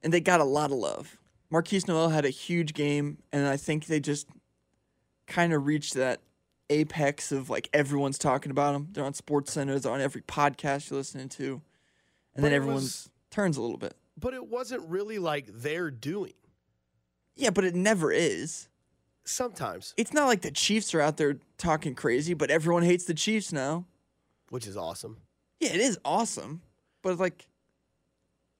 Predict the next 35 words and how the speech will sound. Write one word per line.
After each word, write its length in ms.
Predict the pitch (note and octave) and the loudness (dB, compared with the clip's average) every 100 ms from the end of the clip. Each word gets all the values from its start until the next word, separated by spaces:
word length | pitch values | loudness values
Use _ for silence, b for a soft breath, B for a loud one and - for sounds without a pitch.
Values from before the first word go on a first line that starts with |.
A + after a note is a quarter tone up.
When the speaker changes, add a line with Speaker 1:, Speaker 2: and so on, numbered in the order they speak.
| - | -2
Speaker 1:
it 80 | F#3+ | 4
happens 320 | B3 C4 A3 | 4 4 0
to 120 | F#3 | 2
every 220 | F3+ F3+ | 2 2
single 280 | F#3 F#3+ D#3+ | 0 0 0
March 340 | C#3+ C3 - - | 0 -2 -4 -8
team. 200 | F#2+ - | -10 -4
There's 180 | D3+ D3 | -2 0
one 280 | D#3 G3 G3 | 2 4 4
March 300 | E3 D#3+ - | 4 2 0
team 220 | D#3 D3 | -2 0
that 120 | C#3+ | -2
gets 200 | C3+ B2+ | -4 -6
too 160 | - F3+ | -4 0
much 220 | E3+ D#3+ | 0 0
hype, 240 | D3 C3+ | 0 -2
too 140 | - E3 | -2 0
much 240 | D#3 D3+ | 0 0
love. 360 | C3+ B2+ A#2+ - - | -2 -2 -4 -12 -14
Speaker 2:
Okay, 260 | D#3 C3+ D#3+ | -6 -6 -4
so 160 | - | -8
te-, 180 | C#3 E3+ | -6 -6
Speaker 1:
They 100 | D#3+ | -6
Speaker 2:
so, 160 | - - | -4 -4
Speaker 1:
root 220 | C#3 C#3 | 0 0
against 240 | C3 - - | 0 -4 -4
Speaker 2:
so 80 | |
what 100 | G#3+ | -4
Speaker 1:
them. 80 | E3 | -4
Speaker 2:
we're 100 | F3+ | -4
saying 380 | - G3+ F3 D3 | -4 -4 -4 -4
then 240 | B2+ C3+ | -4 -4
is, 280 | B2 A#2+ - _ _ _ _ _ - | -6 -8 -12 _ _ _ _ _ -10
is 260 | C#3+ B2+ | -8 -4
that 400 | C#3+ C3+ B2 A#2 | -4 -2 -4 -8